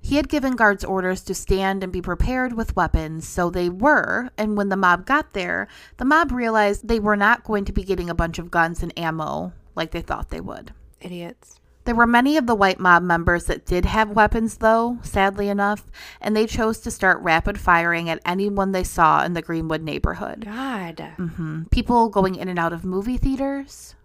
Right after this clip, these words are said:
Speaker 1: people dining in restaurants, anyone and everyone they saw, they shot at.
Speaker 2: Jeez.
Speaker 1: At eleven P M that same night on the thirty-first,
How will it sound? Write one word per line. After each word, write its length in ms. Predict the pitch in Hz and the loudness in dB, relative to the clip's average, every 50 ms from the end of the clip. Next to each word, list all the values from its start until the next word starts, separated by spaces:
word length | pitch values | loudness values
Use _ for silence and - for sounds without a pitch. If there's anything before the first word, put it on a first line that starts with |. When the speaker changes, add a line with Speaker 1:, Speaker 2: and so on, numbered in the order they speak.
| _ _ | _ _
Speaker 1:
people 300 | - - 233 220 208 196 | -4 -4 0 2 2 2
dining 380 | 196 196 175 170 170 175 170 170 | 4 4 2 2 2 -2 -6 -6
in 140 | 175 170 170 | -8 -6 -2
restaurants, 680 | 180 190 202 - - - 226 202 196 190 190 - - - | -2 -2 -2 -2 -4 0 2 2 2 2 -2 -4 -2 -2
anyone 680 | - 190 208 226 220 220 226 220 220 220 220 214 208 - | 0 0 0 -2 0 0 0 0 0 0 -2 -6 -6 -6
and 160 | 185 185 170 | -6 -6 -4
everyone 680 | - 151 175 180 175 165 175 175 175 165 156 160 180 180 | -4 -4 -4 -4 -4 -6 -6 -6 -6 -6 -6 -8 -10 -8
they 160 | - 180 170 | -6 -6 -6
saw, 560 | 165 - - 175 165 - - - - - 202 - - | -6 -6 -8 -6 -6 -4 -4 -6 -6 -8 -10 -12 -14
they 220 | - 185 185 170 165 | -12 -8 -8 -6 -6
shot 320 | - - 180 - - - | -6 -8 -8 -8 -8 -10
at. 220 | - - - - - | -12 -14 -14 -14 -14
Speaker 2:
Jeez. 680 | 190 202 208 202 190 170 160 156 - _ - - - - - _ _ _ _ _ _ _ - | -14 -12 -10 -10 -10 -12 -14 -18 -20 _ -20 -20 -20 -20 -20 _ _ _ _ _ _ _ -2
Speaker 1:
At 120 | 226 220 220 | 0 2 2
eleven 480 | 214 202 202 202 202 226 233 240 247 | 4 4 4 4 4 4 0 -2 0
P 240 | 233 - - 262 240 | -2 0 0 0 0
M 320 | 185 160 156 156 160 175 190 | 2 2 0 0 -2 -6 -4
that 160 | 175 160 - | -6 -6 -6
same 320 | - - 185 175 185 196 | -6 -6 -6 -6 -4 -2
night 300 | 196 175 156 160 175 - | -2 -2 -2 -2 -4 -6
on 140 | - 175 180 | -6 -6 -6
the 80 | 180 175 | -6 -8
thirty-first, 840 | - 196 180 185 220 - - - 165 170 208 220 - - - - | -6 -6 -4 -4 -6 -8 -6 -6 -6 -6 -6 -10 -12 -18 -20 -20